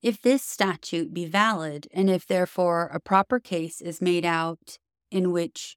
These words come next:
to deny the right of an individual sui juris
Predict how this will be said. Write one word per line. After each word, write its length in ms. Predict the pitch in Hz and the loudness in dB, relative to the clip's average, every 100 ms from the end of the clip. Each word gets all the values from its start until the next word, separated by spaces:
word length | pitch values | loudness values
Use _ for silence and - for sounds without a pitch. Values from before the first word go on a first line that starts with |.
| _ - | _ -6
to 120 | 185 | 0
deny 480 | 180 180 196 247 247 | 2 4 4 4 2
the 140 | 196 | 0
right 360 | 170 165 165 - | 0 0 -2 -6
of 160 | 175 165 | -6 -4
an 100 | 175 | -2
individual 1040 | 175 175 170 160 165 160 160 160 156 156 - _ - | -2 -2 -4 -6 -6 -6 -6 -6 -6 -8 -14 _ -18
sui 640 | - 214 175 170 170 165 | -4 0 2 2 2 -2
juris 760 | 151 214 254 185 147 - - | -2 2 4 2 -4 -16 -18